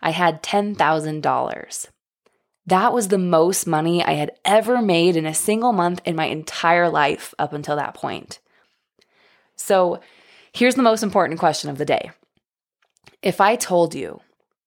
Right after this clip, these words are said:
if you invest in yourself, there is a chance that six months from now, a year from now, you're gonna make two thousand dollars a month or five thousand dollars a month, or maybe even ten thousand dollars in a month. If I told you that,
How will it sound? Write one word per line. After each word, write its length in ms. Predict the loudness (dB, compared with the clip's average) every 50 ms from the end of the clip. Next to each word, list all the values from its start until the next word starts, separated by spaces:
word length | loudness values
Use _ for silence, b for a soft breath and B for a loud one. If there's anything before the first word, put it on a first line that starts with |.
| _ _ _ _ _ _ _ 0
if 260 | 2 2 2 2 2
you 140 | 2 2 4
invest 480 | 4 2 4 4 2 2 0 -2 -6 -6
in 80 | -8
yourself, 640 | -8 -8 -6 -2 -2 -2 -2 -4 -8 -18 -20 -20 -20 -20 -10
there 280 | -2 2 4 4 4 4
is 100 | 2 0
a 60 | -2
chance 480 | -2 -2 -2 -2 -2 -2 -4 -4 -6 -2
that 220 | 0 0 0 0
six 340 | -4 -4 -4 -4 -4 -2 -2
months 260 | -2 -2 -2 -2 -4
from 160 | -6 -6 -4
now, 300 | -2 -2 0 -2 -2 -4 -8 B B B B B
a 120 | 0 2
year 280 | 2 2 2 2 2 0
from 180 | -4 -4 -4
now, 400 | -4 -4 -4 -4 -4 -6 -8 -10 B B B B B B
you're 220 | 0 2 2 4 4
gonna 160 | 2 2 2
make 520 | 2 2 2 0 0 -2 -4 -14 _ _ -6
two 200 | -4 -2 0 2
thousand 300 | 4 4 4 4 2 2
dollars 340 | 2 4 4 2 2 2
a 60 | 0 0
month 400 | 2 2 0 0 -4 -10 -16 -20 _ _ _ -6
or 160 | -4 -4 -4
five 340 | -4 0 2 2 2 2 2
thousand 260 | 2 2 2 2 2
dollars 320 | 2 4 4 4 2 0 0
a 60 | 0
month, 360 | 0 0 0 0 -2 -4 -12 B B B B B B
or 140 | B 0 2
maybe 260 | 2 2 2 2 0
even 400 | 0 0 2 2 2 2 0 -2
ten 380 | -4 -2 0 0 0 0 0 2
thousand 400 | 2 4 4 2 2 0 0 2
dollars 400 | 2 2 4 2 0 0 -2 -4
in 160 | -6 -4 -4
a 60 | -4
month. 520 | -2 -2 -2 -2 -4 -6 -10 -16 -18 b b b b b b b b b b b b b -6
If 160 | -4 -2 2
I 160 | 2 2 2
told 340 | 2 2 2 2 2 2 4
you 80 | 2 2
that, 440 | 2 2 0 0 -2 -4 -8 -14